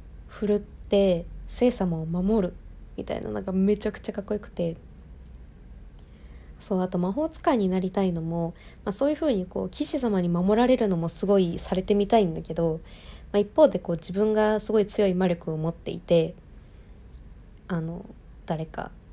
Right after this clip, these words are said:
魔人とか魔獣とか倒す、めっちゃ強いやつを倒す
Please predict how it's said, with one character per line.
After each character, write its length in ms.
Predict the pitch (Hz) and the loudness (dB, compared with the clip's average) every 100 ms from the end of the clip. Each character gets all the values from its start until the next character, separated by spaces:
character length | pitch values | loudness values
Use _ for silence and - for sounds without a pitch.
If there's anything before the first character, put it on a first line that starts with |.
| - | 0
魔 160 | 175 | 4
人 320 | 170 165 170 165 | 4 4 2 0
と 100 | - | -4
か 140 | - | 0
魔 140 | 190 | 4
獣 240 | 190 175 170 | 6 4 0
と 100 | - | -2
か 180 | - - | -10 -10
倒 180 | - 180 | 0 0
す、 200 | 175 - - | 0 -4 -6
め 80 | 180 | -6
っ 40 | |
ち 100 | 175 | -6
ゃ 20 | 185 | -6
強 260 | - 175 | 0 0
い 120 | 170 | 2
や 100 | 175 | -2
つ 160 | 170 - | -4 -4
を 80 | 180 | -8
倒 220 | - 180 | -2 -2
す 220 | 180 - | 0 -6